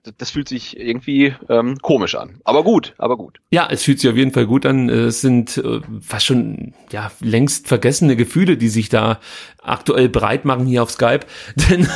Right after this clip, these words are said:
Speaker 2: äh, ich kann mich jetzt gar nicht mehr dran erinnern, wann ich das letzte Mal eine Podcast-Folge aufgenommen habe nach einem V-F-B-Sieg. Das war das gegen Hertha, das Spiel.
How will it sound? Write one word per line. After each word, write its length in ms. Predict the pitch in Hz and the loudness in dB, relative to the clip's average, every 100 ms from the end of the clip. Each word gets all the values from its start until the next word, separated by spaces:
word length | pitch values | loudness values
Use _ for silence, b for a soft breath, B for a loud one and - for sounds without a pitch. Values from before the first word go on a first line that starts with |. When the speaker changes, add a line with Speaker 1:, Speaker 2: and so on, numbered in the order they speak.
| 185 165 - B B B - | 2 0 -2 B B B -2
Speaker 2:
äh, 260 | 123 - - | -2 -2 -8
ich 200 | - - | -10 -6
kann 160 | - | -4
mich 160 | 117 - | -4 -2
jetzt 160 | 117 - | -4 -4
gar 80 | |
nicht 100 | 110 | -2
mehr 80 | 139 | -2
dran 140 | 135 117 | 0 0
erinnern, 260 | 131 139 | 2 2
wann 120 | 127 | 2
ich 80 | 113 | 0
das 160 | - - | -4 -4
letzte 260 | 131 - | -4 0
Mal 20 | 127 | 0
eine 120 | 117 | 0
Podcast-Folge 840 | - 156 156 139 - 139 143 - | 0 0 0 -2 0 2 4 2
aufgenommen 640 | 151 - 143 135 139 139 113 | 0 0 2 4 4 2 2
habe 280 | 131 131 | 0 2
nach 200 | 123 131 | 2 0
einem 280 | 131 135 123 | 0 0 0
V-F-B-Sieg. 640 | - 123 117 - 143 160 147 | 2 0 0 0 2 2 0
Das 180 | 139 | 2
war 80 | 131 | 2
das 160 | 131 - | 0 0
gegen 180 | 131 120 | 0 0
Hertha, 420 | 107 120 - 165 | 0 -2 0 0
das 140 | 160 | 0
Spiel. 480 | 160 - 165 175 180 | -4 -2 2 4 2